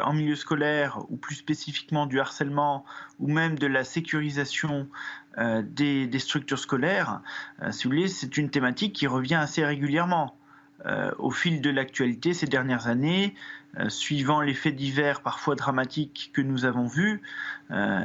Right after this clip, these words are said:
et derrière, il y a toujours eu cette réflexion, euh, à ce niveau.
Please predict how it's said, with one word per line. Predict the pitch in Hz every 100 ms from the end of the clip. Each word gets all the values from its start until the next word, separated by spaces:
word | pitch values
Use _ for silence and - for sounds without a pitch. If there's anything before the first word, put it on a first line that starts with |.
| 82 -
et | - - - - - -
derrière, | 127 120 151 170
il | 147
y |
a | 131
toujours | 151 139 151
eu | 160
cette | - 135
réflexion, | 135 - 131 - - 175 185 190 - - - -
euh, | 113
à | -
ce | 143 -
niveau. | 170 160 143